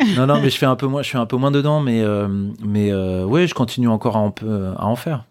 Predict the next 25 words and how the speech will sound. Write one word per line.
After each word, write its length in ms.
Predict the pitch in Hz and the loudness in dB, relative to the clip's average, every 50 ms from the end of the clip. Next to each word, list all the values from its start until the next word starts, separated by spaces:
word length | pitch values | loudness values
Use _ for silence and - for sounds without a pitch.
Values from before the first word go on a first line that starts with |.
| _ _ - | _ _ -12
Mais, 220 | - 98 98 98 | -8 -6 -6 -4
euh, 480 | 98 95 92 92 92 90 85 85 87 85 87 | -4 -4 -6 -6 -6 -8 -8 -10 -10 -8 -4
voilà, 280 | 98 98 110 127 135 | -2 2 2 4 4
approcher 400 | 123 113 - - 110 - - 113 | 2 2 0 0 0 0 0 0
des 80 | 107 101 | -2 -2
candidats, 760 | - - 101 95 101 101 110 120 127 131 135 135 135 131 120 | -2 -4 -6 -4 -4 -2 -2 0 0 0 -2 -2 -2 -2 -2
approcher, 540 | 101 95 - - 113 104 - - 123 120 120 | -4 -4 -4 -6 -6 -6 -4 -4 -4 -2 -2
euh, 140 | 117 104 95 - - - - - _ _ - | -2 -4 -4 -6 -12 -20 -20 -20 _ _ 0
des 140 | 107 110 | 0 0
clients. 360 | 107 - - 117 117 131 139 143 | 0 0 0 2 4 4 4 4
Il 60 | 131 | 4
y 40 | 107 | 2
a 40 | |
beaucoup 260 | 95 101 120 123 - 135 | 2 2 0 0 2 2
d'entreprises 460 | 120 113 - - 110 - - 117 107 | 2 2 0 -2 -4 -4 -4 -2 -2
avec 160 | 101 95 - | -4 -2 -4
lesquelles 220 | 107 98 - 110 | -4 -2 -2 -2
je 60 | 101 95 | -2 -2
voudrais 300 | 98 98 98 101 104 98 | -4 -2 0 0 0 0
travailler 440 | - - - 104 104 107 110 117 | 0 -2 0 0 2 2 2 2
et 40 | 113 | 0
je 60 | 98 | 0
suis 100 | - - | -2 -2
certain, 640 | 98 - - 120 - - - 131 127 123 120 113 101 | -2 0 0 0 -2 0 0 0 2 2 2 2 0
euh, 60 | 90 | -2